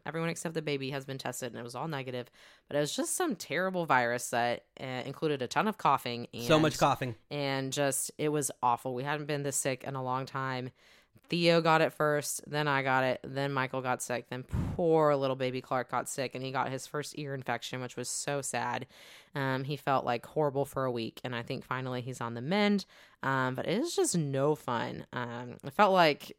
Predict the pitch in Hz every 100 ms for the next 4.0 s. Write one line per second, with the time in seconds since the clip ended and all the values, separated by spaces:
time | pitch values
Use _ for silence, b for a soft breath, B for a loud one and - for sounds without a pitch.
0 | _ 160 160 147 151 135 127 120 113 117
1 | 120 113 117 120 127 131 127 123 120 -
2 | - 202 196 196 185 180 180 170 131 -
3 | 160 170 170 175 175 165 151 135 120